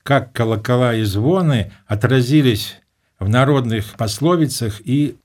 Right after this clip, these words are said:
поговорках. В настоящем сообщении мною используются малые фольклорные жанры — пословицы и поговорки, в меньшей степени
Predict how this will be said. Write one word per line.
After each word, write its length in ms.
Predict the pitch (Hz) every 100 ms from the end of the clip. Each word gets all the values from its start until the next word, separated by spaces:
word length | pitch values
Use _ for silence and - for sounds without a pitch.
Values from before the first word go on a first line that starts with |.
| _
поговорках. 800 | - 113 131 113 90 - - - _ _ _ _ _
В 80 | 120
настоящем 680 | 139 - 165 180 156 156 147
сообщении 680 | - 151 147 - 196 214 139
мною 500 | 123 127 165 170 160 -
используются 880 | 127 - - 170 151 143 139 - 127
малые 640 | 127 160 135 120 113 107 -
фольклорные 720 | - 120 - 135 127 120 117
жанры — 600 | 98 113 104 90 80 73 _ _ _ _
пословицы 760 | 110 117 - 165 156 147 - 139
и 260 | - 123 135 -
поговорки, 760 | - 127 135 143 131 104 - -
в 80 | 98
меньшей 420 | 131 180 - 135
степени 800 | 113 - 113 104 98 90 87 78